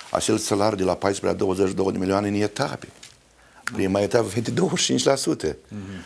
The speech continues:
Speaker 1: Deci în etape, până am spus, până în
Speaker 2: A,
Speaker 1: două mii douăzeci.
Speaker 2: deci mai e loc de
Speaker 1: Da.
Speaker 2: creștere,
Speaker 1: Nu
Speaker 2: da?
Speaker 1: ne-am venit dintr-o dată, am spus dumneavoastră, domnul Vali Chetoveț, care vi-, sigur veți părăsi imediat postul Bucovina T V, de aici locul de muncă și veți veni la bu-, la, la, la buget, la bu-, la bugetar,
Speaker 2: Da.
Speaker 1: pentru că dumneavoastră ați înțeles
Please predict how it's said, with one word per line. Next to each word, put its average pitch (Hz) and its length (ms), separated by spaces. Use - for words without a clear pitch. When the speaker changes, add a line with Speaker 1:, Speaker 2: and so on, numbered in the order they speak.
Speaker 1:
Deci - 120
în 101 80
etape, 113 420
până 95 180
am 92 60
spus, 127 200
până 95 140
în 101 60
Speaker 2:
A, 98 40
Speaker 1:
două 117 160
mii 123 100
douăzeci. 135 220
Speaker 2:
deci 139 80
mai 160 160
e 160 40
loc 160 180
de 120 60
Speaker 1:
Da. 113 60
Speaker 2:
creștere, 127 400
Speaker 1:
Nu 101 60
Speaker 2:
da? 131 60
Speaker 1:
ne-am 151 140
venit 131 160
dintr-o 113 240
dată, 113 200
am 110 60
spus 107 220
dumneavoastră, 104 400
domnul 98 220
Vali 98 200
Chetoveț, 90 380
care 92 180
vi-, 92 100
sigur 226 320
veți 156 180
părăsi 113 280
imediat 107 240
postul 104 240
Bucovina 95 420
T - 60
V, 87 80
de 127 200
aici 92 200
locul 95 340
de 98 80
muncă 101 180
și 92 60
veți 82 160
veni 95 140
la 98 100
bu-, 87 220
la, 82 300
la, 87 380
la 82 260
buget, 92 460
la 80 100
bu-, 80 140
la - 140
bugetar, 85 500
Speaker 2:
Da. 110 80
Speaker 1:
pentru 101 240
că 90 80
dumneavoastră 90 340
ați 101 100
înțeles 92 440